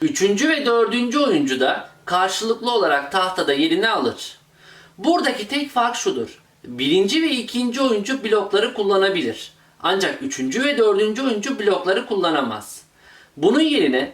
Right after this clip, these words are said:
sadece tek hamlelik hareketlerle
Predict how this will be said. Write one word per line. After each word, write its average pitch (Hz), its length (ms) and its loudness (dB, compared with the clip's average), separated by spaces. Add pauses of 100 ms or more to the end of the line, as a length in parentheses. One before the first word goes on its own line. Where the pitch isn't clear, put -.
sadece 269 840 -2
tek 285 280 -6
hamlelik 160 560 -2
hareketlerle 190 1040 -2